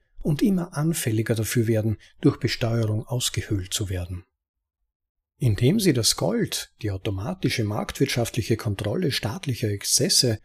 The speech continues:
an sich reißen, lösen die Zentralbanken eine kaskadenartige Eskalation von staatlichem Zwang,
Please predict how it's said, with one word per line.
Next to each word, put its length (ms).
an 160
sich 380
reißen, 500
lösen 440
die 140
Zentralbanken 840
eine 140
kaskadenartige 1120
Eskalation 800
von 180
staatlichem 560
Zwang, 460